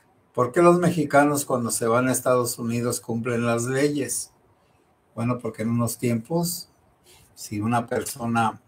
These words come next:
<clears throat> en una carretera federal tiraba una cáscara de plátano, lo detenía la patrulla y le decía, este, "En castigo de que usted tiró esta cáscara de plátano,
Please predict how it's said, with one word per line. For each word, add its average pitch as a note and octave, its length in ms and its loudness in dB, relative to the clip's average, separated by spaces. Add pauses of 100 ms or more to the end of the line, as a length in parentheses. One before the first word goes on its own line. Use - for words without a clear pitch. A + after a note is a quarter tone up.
<clears throat> - 420 0
en A#2+ 480 6
una B2 260 2
carretera A2 840 0
federal A2+ 580 0
tiraba A2 480 -2
una A2 340 -4 (160)
cáscara A#2 440 0
de A2 120 0
plátano, B2 540 -2 (1000)
lo A2+ 140 0
detenía A2+ 380 0
la A#2+ 180 2
patrulla B2+ 560 0
y A#2 60 0
le G#2+ 100 -2
decía, G#2+ 800 -2 (280)
este, G2 720 -12
"En G#2 140 -16
castigo A#2 540 -2
de A2+ 120 2
que G#2+ 140 -14
usted - 260 -8
tiró A2+ 440 -2
esta - 320 -4
cáscara A2+ 380 -2
de A#2 100 0
plátano, C3 560 0